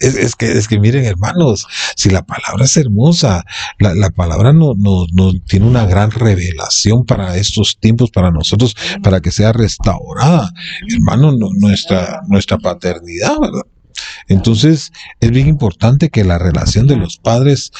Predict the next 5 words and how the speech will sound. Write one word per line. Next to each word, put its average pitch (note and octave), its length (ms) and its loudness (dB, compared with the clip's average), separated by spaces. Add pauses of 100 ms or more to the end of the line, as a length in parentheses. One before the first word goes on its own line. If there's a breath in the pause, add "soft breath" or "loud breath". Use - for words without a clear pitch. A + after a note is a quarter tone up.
(180 loud breath)
hermano, G2+ 400 4
la F#2+ 260 2
tengamos F#2 600 2
asentada, - 840 -4
¿verdad? - 260 -6